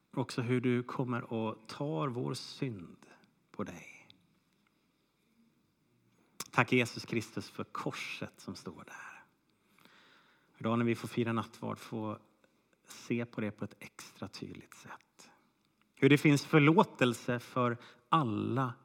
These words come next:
våra synder. Alla våra synder.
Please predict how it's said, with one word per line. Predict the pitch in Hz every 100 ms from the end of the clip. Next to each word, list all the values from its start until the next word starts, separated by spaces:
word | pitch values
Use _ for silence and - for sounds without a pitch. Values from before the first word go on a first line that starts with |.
| _
våra | 120 95 92
synder. | 95 107 98 - - - _ _ _ _ _ _ _ _ _ _ _ -
Alla | 151 113 107 107
våra | 95 -
synder. | - - - -